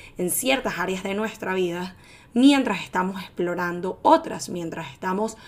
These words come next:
cuestionando otras, mientras estamos siendo curiosos en otros aspectos.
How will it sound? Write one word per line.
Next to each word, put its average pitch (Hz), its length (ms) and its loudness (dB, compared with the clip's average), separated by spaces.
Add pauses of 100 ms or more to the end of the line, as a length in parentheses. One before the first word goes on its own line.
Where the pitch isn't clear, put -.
(160)
cuestionando 190 800 -2
otras, 302 400 6
mientras 190 360 -2
estamos 349 340 0
siendo 196 400 -4
curiosos 208 520 0 (320)
en 320 180 8
otros 285 280 0
aspectos. - 720 -10